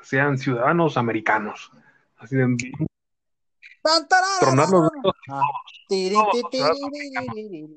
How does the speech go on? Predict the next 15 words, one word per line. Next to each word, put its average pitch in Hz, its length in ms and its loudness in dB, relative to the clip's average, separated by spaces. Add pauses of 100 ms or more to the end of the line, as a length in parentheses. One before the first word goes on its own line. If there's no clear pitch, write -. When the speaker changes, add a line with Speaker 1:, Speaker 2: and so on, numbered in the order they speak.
(100)
Speaker 2:
tiri, 120 380 -16
Speaker 1:
Entonces, 143 300 -2
lo 165 140 -8
que 160 80 -6
siempre 160 380 -12
dije 139 480 -4
es 131 120 -2
Speaker 2:
tiri, - 80 -12
Speaker 1:
que 143 420 0
eso 139 220 2
no 147 100 4
iba 151 160 4
a 135 40 -2
ser 147 260 0
correcto. 151 680 0